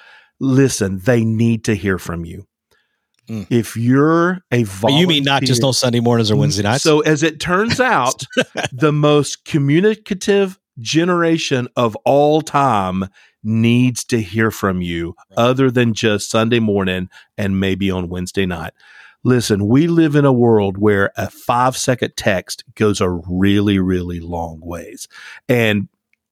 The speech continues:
Speaker 1: a text is great, but if you show up for one baseball game or one cheerleading competition
Speaker 2: Come
Speaker 1: or
Speaker 2: on.
Speaker 1: one band concert, just one a semester,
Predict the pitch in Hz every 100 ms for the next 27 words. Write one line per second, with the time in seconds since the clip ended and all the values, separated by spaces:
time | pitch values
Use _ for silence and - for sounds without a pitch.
0 | _ _ _ - 120 110 - 180 175 -
1 | 143 - 117 107 95 - - - _ 127
2 | 120 - 170 226 - 175 147 120 - -
3 | 113 104 98 101 107 123 143 156 135 123
4 | 113 - 92 85 90 80 - 120 _ _
5 | _ - 110 101 98 104 123 143 139 -
6 | 123 117 104 95 - 92 92 - 92 -
7 | 85 80 104 92 90 90 107 127 139 143
8 | 131 123 113 110 - 92 - 104 - -
9 | _ - - 127 107 - 98 104 117 139
10 | 160 165 - 160 151 143 - 90 -